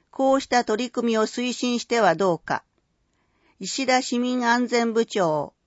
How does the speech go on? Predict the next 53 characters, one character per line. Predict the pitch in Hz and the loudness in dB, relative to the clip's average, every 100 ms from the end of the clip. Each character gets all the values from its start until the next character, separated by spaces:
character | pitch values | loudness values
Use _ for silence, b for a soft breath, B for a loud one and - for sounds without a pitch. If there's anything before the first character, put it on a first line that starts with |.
| _ _ _ _ _ - | _ _ _ _ _ -8
同 | 240 262 226 | -2 4 6
レ | 208 240 | 6 4
ン | 226 | 2
ジ | |
ャ | 240 | 4
ー | 233 | 4
事 | 226 | 2
務 | 247 | -2
局 | 240 208 202 | 0 -2 -2
か | 185 180 | 0 2
ら | 175 180 b b b | 2 0 b b b
淀 | 196 214 262 | 2 4 4
川 | 262 254 247 | 2 2 2
沿 | 247 247 240 | 2 0 0
い | |
の | 233 | -2
自 | 208 202 | -2 -4
治 | 247 | -6
会 | - 226 226 | 2 4 4
の | 220 214 | 2 -2
支 | - | -2
援 | 240 233 233 | 0 0 0
を | 220 | 0
継 | 240 247 240 | 2 2 2
続 | 247 240 | 0 -2
す | - 226 | -2 0
る | 214 | 0
意 | 202 | 0
向 | - 233 226 214 | 2 4 6 4
を | |
確 | 202 196 214 | 2 -2 0
認 | 208 196 190 | 0 0 -2
し | - | -2
て | 180 | 0
い | 170 156 | 0 -2
る。 | 147 _ _ _ _ _ _ | -6 _ _ _ _ _ _
本 | 262 269 | 0 0
市 | - - | 0 0
と | 214 | -2
し | - | 0
て | 226 220 | 0 2
も | 180 175 b b _ | 2 0 b b _
地 | - 269 240 | -4 -4 -4
域 | 208 196 | -4 0
防 | 220 254 | 2 2
災 | 254 254 233 | 2 2 2
力 | 208 - 202 | 0 0 -2
を | 196 | 0
高 | 208 240 240 | 0 0 0
め | 247 | 0
る | 214 190 | 0 2
上 | 214 180 | 2 2
で | 165 | -2